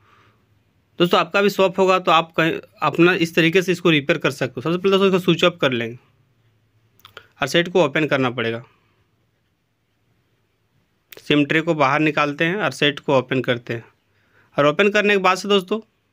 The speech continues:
वीडियो में आप लोग बने रहें। वीडियो को दोस्तों कहीं आप लोग स्किप ना करें, हम स्किप करके ही दोस्तों वीडियो को बनाए हुए हैं शॉर्ट करके। दोस्तों, आपका जगह रिपेयर करना है तो बीस मिनट आपको समय देना ही पड़ेगा। देखिए वीडियो को यहाँ पर हम फास्ट कर दिए हैं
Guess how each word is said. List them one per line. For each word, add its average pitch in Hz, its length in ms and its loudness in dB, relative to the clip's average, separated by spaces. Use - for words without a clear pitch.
वीडियो 143 260 2
में 170 80 2
आप 165 120 0
लोग 170 140 0
बने 156 220 2
रहें। 180 160 2
वीडियो 190 240 2
को - 20 2
दोस्तों 233 220 -2
कहीं 214 260 4
आप 220 120 0
लोग 220 120 2
स्किप - 680 -6
ना 175 100 0
करें, 139 180 -2
हम 160 120 2
स्किप 202 280 -6
करके 190 240 0
ही 226 80 2
दोस्तों 208 220 0
वीडियो 180 180 2
को 175 80 0
बनाए 156 280 2
हुए 151 160 2
हैं 113 120 -10
शॉर्ट 147 220 -2
करके। 120 360 -4
दोस्तों, 170 220 4
आपका 190 220 0
जगह 175 280 2
रिपेयर 175 280 2
करना 180 220 2
है 180 60 0
तो 175 100 2
बीस 170 200 0
मिनट 180 140 2
आपको 170 200 0
समय 165 240 0
देना 143 220 2
ही 160 120 0
पड़ेगा। 127 300 -2
देखिए 151 200 -2
वीडियो 165 220 2
को 165 60 0
यहाँ 160 140 2
पर 165 100 -2
हम 156 100 0
फास्ट 151 300 -4
कर 170 160 0
दिए 175 180 4
हैं 190 180 -4